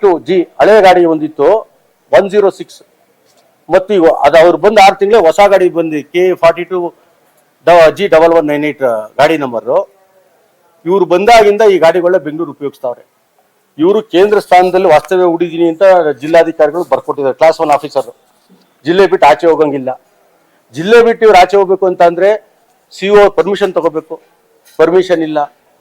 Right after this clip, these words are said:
ಗಾಡಿ ಡೈಲಿ ಯಾಕೆ ಹೋಗುದು ಆಚೆ? ಇವ್ರು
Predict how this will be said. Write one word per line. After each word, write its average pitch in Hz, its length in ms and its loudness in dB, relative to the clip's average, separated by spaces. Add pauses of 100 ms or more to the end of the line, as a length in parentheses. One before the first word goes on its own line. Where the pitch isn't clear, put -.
(480)
ಗಾಡಿ 220 240 4 (280)
ಡೈಲಿ 214 260 2
ಯಾಕೆ 202 160 2
ಹೋಗುದು 185 240 0
ಆಚೆ? 180 200 -2 (3500)
ಇವ್ರು 175 220 2